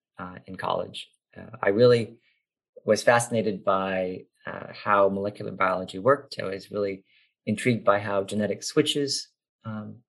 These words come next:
are designed and engineered. I found it especially fascinating to see in three dimensions how proteins work, uh, how they actually do their function. Uh, back in the nineteen nineties, so this is the time when I was in college,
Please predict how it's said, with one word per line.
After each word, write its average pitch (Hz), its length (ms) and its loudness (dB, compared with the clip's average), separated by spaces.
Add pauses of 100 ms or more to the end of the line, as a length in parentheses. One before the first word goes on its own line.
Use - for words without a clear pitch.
(160)
are 101 140 2
designed 110 540 -2
and 101 120 -4
engineered. 123 640 -2 (580)
I 107 120 2
found 120 200 4
it 113 80 4
especially 180 400 4
fascinating 117 520 0
to 104 200 -12
see 139 360 4
in 113 120 4
three 123 200 -2
dimensions 113 520 0
how 104 160 2
proteins 107 600 -2
work, 98 320 2 (480)
uh, - 260 -2
how 104 240 4
they 98 220 6
actually 101 360 -2
do 113 180 -2
their 98 160 2
function. 101 460 -4
Uh, 92 100 -8 (440)
back 120 220 2
in 117 100 2
the 107 100 2
nineteen 107 380 -2
nineties, 107 520 -2
so 98 80 -10
this 95 180 -8
is 95 80 -10
the 95 80 -4
time 92 300 -6
when 92 100 -8
I 92 100 -6
was 95 160 -6
in 90 120 -12
college, 104 520 -2